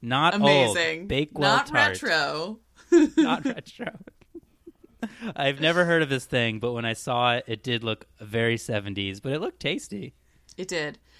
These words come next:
Speaker 2: And the whole time, I had to Google it because the whole time I was trying to figure out why a Bakewell tart was making me think of plastic beads.
Speaker 1: Mm-hmm.
Speaker 2: And it's because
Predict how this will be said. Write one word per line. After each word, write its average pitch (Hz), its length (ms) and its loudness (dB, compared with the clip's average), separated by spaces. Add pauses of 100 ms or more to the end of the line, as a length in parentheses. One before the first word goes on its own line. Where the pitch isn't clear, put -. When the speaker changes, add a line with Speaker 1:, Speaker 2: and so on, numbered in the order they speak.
(360)
Speaker 2:
And 226 120 -4
the 226 60 -2
whole 311 280 0
time, 247 440 -4
I 208 120 -4
had 269 180 -6
to 269 80 -8
Google 208 300 -6
it 135 120 -6
because 170 280 -12
the 170 100 -12
whole 226 200 -8
time 196 280 -8
I 160 60 -8
was 156 120 -8
trying 202 220 -12
to 214 80 -8
figure 185 240 -8
out 160 180 -6
why 175 600 -4
a 170 60 -12
Bakewell 165 500 -6
tart 165 280 -6
was 160 160 -10
making 170 300 -12
me 165 80 -12
think 175 200 -16
of 156 160 -14
plastic - 540 -10
beads. 208 580 -10 (140)
Speaker 1:
Mm-hmm. 113 200 -8 (540)
Speaker 2:
And 202 180 -4
it's 180 120 -10
because 180 340 -8